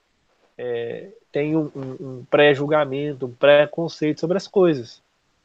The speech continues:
Se a gente tem uma maneira correta, né, bíblica de enxergar o mundo, é, a, sei lá, a televisão não é do diabo,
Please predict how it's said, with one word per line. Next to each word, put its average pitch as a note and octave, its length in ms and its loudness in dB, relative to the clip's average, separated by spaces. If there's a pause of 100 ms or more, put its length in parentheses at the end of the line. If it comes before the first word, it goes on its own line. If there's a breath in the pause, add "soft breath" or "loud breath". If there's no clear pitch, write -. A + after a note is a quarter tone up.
(600)
Se D3 120 -18
a C3 40 -12
gente C3+ 220 -18
tem D3+ 200 -6
uma C3+ 220 -2
maneira C3 560 2 (100)
correta, C3+ 600 4
né, D3+ 320 0
bíblica B2 560 -6
de B2+ 80 -10
enxergar B2+ 420 0
o A#2 80 0
mundo, C#3+ 520 -6 (960)
é, B2 380 -6 (840 loud breath)
a, B2+ 120 0
sei D3 180 -2
lá, C3+ 260 6
a A2+ 60 -6
televisão C3+ 420 0
não C#3+ 140 0
é C#3 100 6
do C#3+ 80 -4
diabo, C#3 500 -2